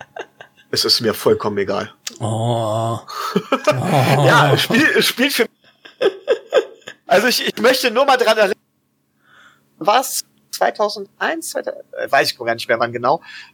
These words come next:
Speaker 1: äh, die damals wirklich ungeschlagen durch die Preseason gegangen sind. Vier zu null und dann das erste Team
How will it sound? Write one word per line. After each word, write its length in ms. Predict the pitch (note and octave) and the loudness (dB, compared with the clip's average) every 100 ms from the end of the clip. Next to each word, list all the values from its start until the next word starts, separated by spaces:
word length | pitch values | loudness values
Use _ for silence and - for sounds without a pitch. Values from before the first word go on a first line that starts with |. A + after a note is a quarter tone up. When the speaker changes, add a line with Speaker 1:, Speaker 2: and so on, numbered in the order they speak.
| - | 0
Speaker 1:
äh, 460 | D3+ D#3 D3+ - | 4 6 4 0
die 180 | B2 E3 | -8 -6
damals 540 | D#3+ F#3 F#3+ F3 - D#3 | 0 4 4 2 0 0
wirklich 320 | G3 F#3+ - | -2 0 0
ungeschlagen 460 | C4 C#4+ - B3+ A#3 | 0 2 2 2 0
durch 120 | - | -4
die 80 | - | -8
Preseason 420 | A#3 A#3+ F#3 E3 | -8 -6 -6 -6
gegangen 300 | B2+ B2+ A#2+ | -2 -2 -2
sind. 180 | G#2+ G#2+ _ _ - | -8 -12 _ _ -12
Vier 240 | - A#3 | -6 -2
zu 120 | - | -2
null 160 | G#3+ F3+ | 2 2
und 100 | B2 | 4
dann 120 | C#3 | 0
das 140 | C#3+ - | -2 0
erste 280 | E3 F3 | 0 0
Team 320 | E3 F#3+ F3+ | -2 -4 -4